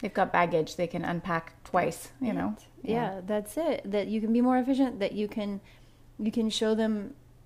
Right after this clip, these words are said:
Speaker 2: what they know about language in general. So I, I started working on this when I was doing a, my doctorate, um, and also working with Roy Lister,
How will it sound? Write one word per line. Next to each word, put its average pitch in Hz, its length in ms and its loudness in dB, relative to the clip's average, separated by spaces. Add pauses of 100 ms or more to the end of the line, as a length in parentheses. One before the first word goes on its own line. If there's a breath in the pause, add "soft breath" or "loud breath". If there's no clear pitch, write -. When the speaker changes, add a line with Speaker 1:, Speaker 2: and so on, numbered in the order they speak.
(340)
Speaker 2:
what 220 280 -2
they 226 120 4
know 220 140 4
about 196 320 0
language 190 480 -6
in 175 120 -8
general. 165 480 -8 (680 soft breath)
So 220 540 6 (1120 loud breath)
I, 233 240 0 (420)
I 240 80 8
started 320 360 2
working 226 340 4
on 214 160 0
this 202 360 -6
when 208 140 -4
I 196 100 -4
was 190 320 -4
doing 196 460 -6
a, 185 120 -6 (160)
my 185 200 -6
doctorate, 180 920 -4 (600 soft breath)
um, 196 240 -2
and 202 140 -2
also 208 280 0
working 208 440 0
with 196 240 -6
Roy 196 240 0
Lister, 226 540 -2